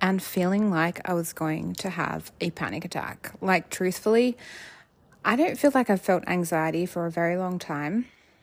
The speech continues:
And my life structure has changed a lot in the last few months. And I was waking up with, like, the worst pending doom, like, "Oh my God, how are you going to actually do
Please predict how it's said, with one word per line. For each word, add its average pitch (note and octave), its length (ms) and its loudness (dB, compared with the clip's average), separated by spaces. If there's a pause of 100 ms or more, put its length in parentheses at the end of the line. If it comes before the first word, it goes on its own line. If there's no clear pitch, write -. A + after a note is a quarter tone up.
(880)
And G#3 300 4
my G3 120 2
life G#3 200 0
structure G#3 380 0
has F3+ 180 -2
changed F3+ 360 -4
a - 60 -6
lot - 420 -8
in F#3+ 80 -4
the F3 120 -4
last E3+ 240 -8
few - 140 -10
months. - 460 -8 (520)
And G#3 220 4
I - 100 -2
was G3+ 160 0
waking A3+ 320 4
up F#3+ 340 -2 (840)
with, G3 240 4
like, F#3+ 480 2 (640)
the G3+ 160 4
worst F#3+ 460 4
pending G3 380 4
doom, E3+ 460 0 (120)
like, E3 340 -2 (260)
"Oh G3 140 6
my A3 160 6
God, E3+ 540 2 (180)
how G3 360 2
are G3+ 40 6
you F3+ 300 2
going D#3+ 420 0
to - 220 -6
actually - 580 -6
do - 240 -6